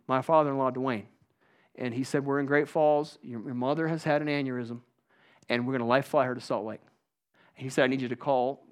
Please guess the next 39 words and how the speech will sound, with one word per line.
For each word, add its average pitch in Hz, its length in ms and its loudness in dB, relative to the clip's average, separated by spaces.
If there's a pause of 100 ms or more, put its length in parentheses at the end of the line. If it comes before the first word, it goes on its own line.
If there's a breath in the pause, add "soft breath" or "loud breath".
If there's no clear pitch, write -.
Grandma 123 340 -2
and 127 60 -4
let 120 100 -8
people 117 200 -12
know 123 120 -8
what's 123 140 -12
going 131 200 -6
on." 120 100 -10 (460 soft breath)
This 302 160 -12
is 196 60 -6
about 180 200 6
eleven 160 300 2
o'clock 147 260 -2
at 131 80 -8
night. 123 200 -8 (960)
I 127 120 2
called 139 300 -2
Grandma. 135 340 0 (1040 soft breath)
Grandma 190 260 6
can't 185 240 0
hear 139 160 0
'cause - 160 -12
she's 120 200 -6
ninety-five. 104 480 -6 (1040 soft breath)
And 147 160 4
so 160 140 8
it 165 100 6
took 202 160 4
me 180 100 2
three 240 180 2
times 196 320 8
yelling, 170 400 6
"Mom 190 440 8
had 190 280 8
a 131 40 -2
stroke," - 580 4 (260 soft breath)
before 170 240 2
she 175 140 -2
said, 131 300 2